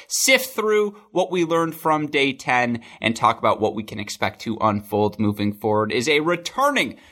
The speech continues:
champion to our Cracked Racquet shows. Now, you probably known him best and his most featured role of his career as the guest fill-in host of this Mini Break podcast feed. Of course, you also know him as the host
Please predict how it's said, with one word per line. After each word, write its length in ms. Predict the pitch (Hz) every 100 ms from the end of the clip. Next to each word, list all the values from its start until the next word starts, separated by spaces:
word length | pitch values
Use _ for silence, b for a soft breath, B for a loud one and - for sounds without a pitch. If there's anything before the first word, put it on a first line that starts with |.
| -
champion 560 | - 120 104 101 78 b b -
to 200 | 147 131
our 180 | 113 113
Cracked 340 | - 110 107
Racquet 340 | 104 101 107 104
shows. 240 | 113 113
Now, 120 | 131
you 200 | 131 180
probably 520 | 247 262 233 185 160
known 220 | 147 143 139
him 220 | 147 123
best 380 | 135 123 - 110
and 160 | 113
his 220 | 123 107
most 260 | 120 120 -
featured 540 | - - 151 160 131
role 360 | 123 135 - _ -
of 160 | 139
his 160 | 160 127
career 420 | - 135 143 170 B B -
as 160 | 233
the 100 | 233
guest 460 | 240 240 254 254 - -
fill-in 460 | - 226 214 202 196
host 440 | 170 117 - - _
of 200 | 135 127
this 220 | - 127 -
Mini 200 | 117 110
Break 280 | 113 107
podcast 600 | - - 104 - 101 -
feed. 260 | - 107 104 110
Of 100 | -
course, 260 | 113 107
you 140 | 113 107
also 360 | 110 110 -
know 220 | 107 104 107
him 260 | 101 107 B B -
as 160 | 233
the 100 | 175
host 340 | 156 120 -